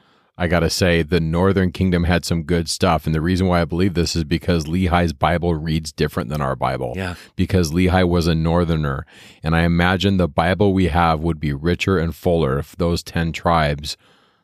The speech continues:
Speaker 2: Had listened.
Speaker 1: Yeah. I just think that we're, we're missing more than we even know.
Speaker 2: Yep. Now look at verse ten.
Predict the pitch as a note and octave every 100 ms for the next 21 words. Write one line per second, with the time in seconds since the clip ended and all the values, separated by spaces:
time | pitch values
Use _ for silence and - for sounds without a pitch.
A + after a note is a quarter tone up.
0 | - E2+ E2 E2 - D2+ D2 D#2+ D2 C2+
1 | - F#2+ F#2+ A2+ A#2+ F#2+ G#2 F2+ F#2+ G#2
2 | F#2 F#2 F#2 F#2 G#2 F#2+ G2+ F2+ E2+ E2+
3 | F#2+ F2+ F2 E2 E2 D2+ D2+ C#2 D#2+ F#2+
4 | F#2 _ _ - - - - _ A2+ G#2+
5 | A#2 C3 G#2+ G#2+ - - G#2+ F#2